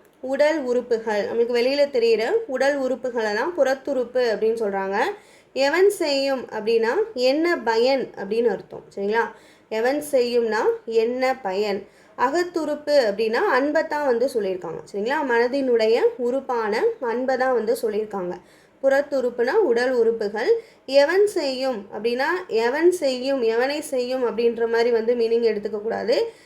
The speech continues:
இந்த இடத்துல என்ன பயன் அப்படின்ற அர்த்தத்துல வந்திருக்கு, சரிங்களா? அகத்துறுப்பு அப்படின்றது வந்து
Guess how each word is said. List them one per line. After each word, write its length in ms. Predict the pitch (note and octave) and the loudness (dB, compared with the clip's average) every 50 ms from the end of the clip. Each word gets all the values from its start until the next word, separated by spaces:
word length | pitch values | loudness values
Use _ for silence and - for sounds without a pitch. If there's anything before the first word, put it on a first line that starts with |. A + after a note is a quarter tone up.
| _ _ - | _ _ -4
இந்த 120 | C4 C4 | 2 4
இடத்துல 320 | C4+ C4+ C#4 D4 F4 F4 E4+ D#4 | 4 4 4 2 2 2 2 2
என்ன 320 | C4 A#3+ A#3+ B3+ C#4+ D4+ D4 D4+ | 2 0 0 0 -2 -4 -4 -4
பயன் 420 | - A#3+ A3+ A3+ B3 C4 C4+ B3 A3 - | -2 -2 0 0 2 0 0 0 -2 -4
அப்படின்ற 400 | - G#3+ G3+ A3+ B3 B3+ A#3+ B3 | -6 -6 -4 -4 -4 -4 -2 -2
அர்த்தத்துல 500 | A3+ G#3+ G#3 - B3 A3+ A3+ A3+ A#3+ C4 | -2 -4 -4 -4 -6 -4 -4 -2 -2 -2
வந்திருக்கு, 400 | B3+ G#3+ F#3+ F#3+ F#3 F3+ - F#3 - - | -2 -2 -2 -4 -6 -8 -8 -12 -12 -10
சரிங்களா? 340 | - G#3+ G#3 A3+ B3+ D4+ F#4 F#4 - - - - _ - | -6 -4 0 0 0 0 -2 -4 -8 -16 -20 -20 _ -6
அகத்துறுப்பு 960 | - A#3 B3 D4 E4+ F4 F4 - D4+ C#4+ D4 C#4+ C#4+ - C#4+ C#4+ C#4 B3 A3+ | -2 -2 0 0 -2 -2 -2 -4 -4 -2 -2 -4 -4 0 4 4 4 4 2
அப்படின்றது 420 | G3+ A3+ B3+ C4 B3+ B3+ B3 A3+ A3 | 0 -2 -4 -4 -4 -4 -4 -4 -2
வந்து 380 | G#3+ G3 G3 G#3 C#4+ B4 - | -2 -2 -2 0 0 -2 -2